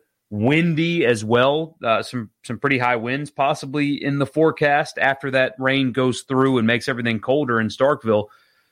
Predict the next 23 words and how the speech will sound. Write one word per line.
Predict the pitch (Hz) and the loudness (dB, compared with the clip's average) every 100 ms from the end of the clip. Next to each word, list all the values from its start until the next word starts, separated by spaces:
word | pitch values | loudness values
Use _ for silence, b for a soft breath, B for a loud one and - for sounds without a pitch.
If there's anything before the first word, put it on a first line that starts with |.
| b - | b 0
Um, | 117 107 113 _ _ _ _ | 0 0 -8 _ _ _ _
I, | 117 | -4
I | 117 117 127 | 0 2 2
expect, | 160 151 - 165 190 185 | 0 -4 -4 0 0 0
honestly, | 151 226 139 123 131 | -4 -4 -6 -4 -2
I | |
expect | 165 - 139 - | -2 -2 -6 -4
them | 147 | -4
to | |
go | 123 190 | 2 0
for | 196 165 | 2 2
it | |
on | 123 | 2
fourth | 139 117 | 0 0
down | 123 107 | 2 0
more. | 101 95 90 | -2 -4 -2
I | |
don't | 123 131 | -2 0
think | 156 175 | -2 -2
they're | 175 | -2
gonna | 165 156 | -2 -2
settle | 175 214 196 | 0 2 2
for | - 131 110 | 2 0 0